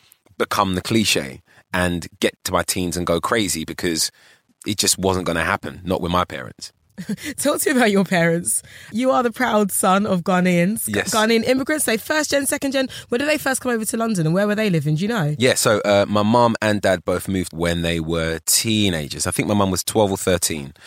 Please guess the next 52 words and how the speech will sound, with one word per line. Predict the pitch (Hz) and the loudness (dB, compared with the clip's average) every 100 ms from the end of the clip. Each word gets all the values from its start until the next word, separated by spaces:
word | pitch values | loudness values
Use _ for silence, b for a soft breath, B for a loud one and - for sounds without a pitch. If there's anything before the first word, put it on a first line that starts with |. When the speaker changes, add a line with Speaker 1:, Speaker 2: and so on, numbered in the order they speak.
| B B B | B B B
Speaker 1:
and | 87 | 0
my | 85 | 0
dad | 80 90 85 | 2 2 2
was | 85 85 | 0 2
a | |
little | 87 71 85 | 2 2 2
older. | 82 | 2
He | 82 | 0
was | 85 | 0
about | 73 | 0
seventeen | - 85 80 - 80 | 0 0 -2 -4 -4
when | 73 | -6
he | 76 | -6
got | - 80 | -4 -4
here, | 87 80 | -2 0
and | 78 82 | 0 0
they | 87 | 0
met. | 90 87 - B B B B B | 0 -2 -4 B B B B B
I | - | -4
don't | - | -4
even | 277 240 151 | -6 -4 -2
know | 139 | 0
where | 127 113 | 0 0
they | 104 | 0
actually | 95 - 95 92 | -4 -6 -4 -2
met | 95 117 85 - _ - | 0 0 -2 -8 _ -6
because | 104 101 92 - - | -2 0 2 0 -4
they | - 117 | 0 2
divorced | 110 107 104 - | 2 2 0 0
when | |
I | 85 | -2
was | 80 | -2
still | 87 | -4
a | 80 | -4
baby. | 85 87 73 52 - b | -2 -2 -4 -10 -18 b
My | 90 | -2
mother | 92 104 101 95 - | 2 2 4 2 0
is | 85 | -4
from | - 85 | -4 -4
Kumasi | 87 92 90 - 85 76 | 0 0 0 -2 -4 -6
and | 64 | -6
my | 82 | -6
father | - 92 87 85 | -4 0 0 0
is | - | -4
from | 85 | -2
Sekondi, | - 82 - 78 80 73 - B B B | -2 -2 -4 -6 -6 -6 -14 B B B
hence | - 101 - | 0 0 0
my | 90 | -2
complexion. | - 85 92 - 78 | -2 -2 -2 -2 -2
My | 80 | -4
dad's | 76 90 90 | 0 0 2
from | - - 85 80 | 0 0 0 0